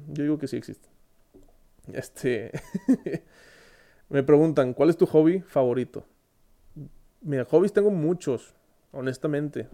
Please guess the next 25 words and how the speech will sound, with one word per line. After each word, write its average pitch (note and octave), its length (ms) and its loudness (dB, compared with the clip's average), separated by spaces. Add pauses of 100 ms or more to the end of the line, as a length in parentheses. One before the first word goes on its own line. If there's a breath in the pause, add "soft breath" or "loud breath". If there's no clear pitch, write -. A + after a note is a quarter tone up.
Tengo B2 220 -4
demasiados. C#3 640 -4
Desde B2 440 -8 (140)
hacer C3+ 280 -6
deporte, C#3 460 -4
hacer D3 220 -4
ejercicio, C3+ 420 -6
escuchar D3 380 -6
música. D3 500 -4 (960 soft breath)
Antes D#3+ 520 0 (160)
yo D3+ 480 6
era C#3+ 240 4
D C3+ 140 -2
J, C#3 400 0
pero C3+ 220 4
eso C3+ 460 -2
era, C3+ 120 -2
empezó C3 280 -4
como D#3 160 0
hobby C#3 380 2
y C3 40 -4
pues A#2 220 -6
yo A2+ 100 -6
digo A#2 180 -4
que A2+ 280 -10